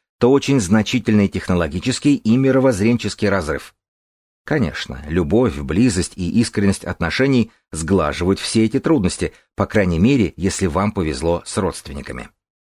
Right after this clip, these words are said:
Но однажды этот разрыв может стать критическим, ведь близость между людьми во многом зависит от общности контекста.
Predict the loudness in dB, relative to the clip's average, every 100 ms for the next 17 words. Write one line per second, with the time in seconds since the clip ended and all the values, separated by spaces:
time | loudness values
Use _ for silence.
0 | -6 -2 -2 -2 0 0 0 -2 -2 -2
1 | -2 -2 0 0 0 -4 _ _ 2 2
2 | 2 0 -2 -4 -2 -2 -2 0 -2 -2
3 | -6 -8 _ _ 0 2 2 2 4 4
4 | 0 2 2 4 2 0 2 2 2 2
5 | 2 2 2 2 0 0 0 0 0 -6
6 | _ _ -4 -4 -2 0 2 2 0 0
7 | -2 -2 -2 0 -2 -4 -8 -10